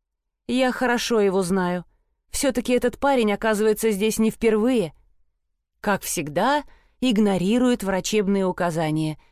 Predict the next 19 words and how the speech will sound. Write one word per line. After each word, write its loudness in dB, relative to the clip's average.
и -2
просто -2
не -2
может -2
лежать 0
спокойно». -4
Её 2
голос 0
стал -2
жёстче, -2
когда 0
она 0
снова 0
повернулась 0
к -18
нему. -4
«Ты 2
должен 2
понимать, 0